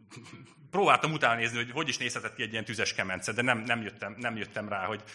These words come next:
hogy, ö, nyilván nem a kenyeret sütötték ebbe, vagy, vagy nem tudom, hogy pizzát, vagy ak-, tehát, hogy ez egy ilyen, ez egy masszív, ilyen, ilyen, ilyen kivégző hely lehetett, ahol jó, jó befűtöttek.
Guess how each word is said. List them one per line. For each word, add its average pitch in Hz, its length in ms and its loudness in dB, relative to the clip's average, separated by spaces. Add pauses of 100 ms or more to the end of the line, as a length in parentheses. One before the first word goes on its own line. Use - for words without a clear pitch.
(380)
hogy, 107 180 -4
ö, 110 180 4
nyilván 131 300 6
nem 113 120 0
a 104 60 0
kenyeret 113 340 2
sütötték 101 460 -6
ebbe, 98 220 2
vagy, 98 240 2
vagy 107 140 0
nem 107 200 0
tudom, 92 280 -6
hogy 98 100 -14
pizzát, 92 480 -8
vagy 101 120 -10
ak-, 104 80 -6
tehát, - 160 -4
hogy 127 120 -2
ez 135 140 -2
egy 139 100 -6
ilyen, 147 240 4 (280)
ez 131 160 -2
egy 151 60 0
masszív, 113 580 2
ilyen, 120 300 -6
ilyen, 117 420 -8
ilyen 123 180 -2
kivégző 113 460 6
hely 110 140 6
lehetett, 110 360 4
ahol 113 280 0
jó, 98 260 -2
jó 92 180 -6
befűtöttek. 98 680 -6